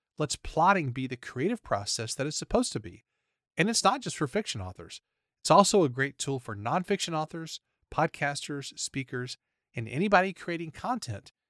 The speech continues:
to organize your material and story points. If you're ready to outline faster,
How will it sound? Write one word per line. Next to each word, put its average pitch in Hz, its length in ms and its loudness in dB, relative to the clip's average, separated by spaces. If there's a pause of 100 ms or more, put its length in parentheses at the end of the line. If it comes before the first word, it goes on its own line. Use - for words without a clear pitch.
(160)
to 123 80 -2
organize 165 440 2
your 165 100 -4
material 123 560 -4 (360)
and 110 120 -4
story 98 280 -2
points. - 480 -14 (580)
If 143 140 -2
you're 127 100 4
ready 160 160 6
to 147 140 -2
outline 143 340 -2
faster, 165 520 -4